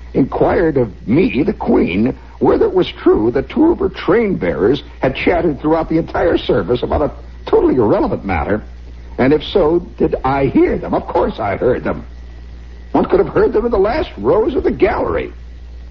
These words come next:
Victoria recorded her answer in her journal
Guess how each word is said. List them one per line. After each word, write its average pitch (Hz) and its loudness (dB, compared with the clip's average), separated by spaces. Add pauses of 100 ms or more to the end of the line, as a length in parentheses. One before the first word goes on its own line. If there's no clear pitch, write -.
(1300)
Victoria 104 2 (440)
recorded 110 0
her 95 0
answer 95 0
in 87 0
her 90 2
journal 82 0